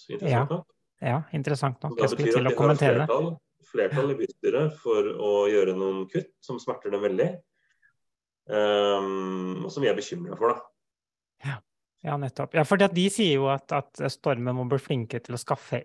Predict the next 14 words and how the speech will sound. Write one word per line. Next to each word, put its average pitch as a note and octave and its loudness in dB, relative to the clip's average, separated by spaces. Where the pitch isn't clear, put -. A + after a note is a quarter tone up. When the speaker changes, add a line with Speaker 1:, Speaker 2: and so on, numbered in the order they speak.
Speaker 2:
egne C3 0
inntekter. A#2 -4
Ehm, C3+ -6
er D3 -6
det, D3 -4
det, - -10
er C#3+ -8
det C#3 -2
vanskelig C3+ 0
å B2+ 4
være B2 0
uenig A#2 -2
i A2+ -6
det? A#2+ 0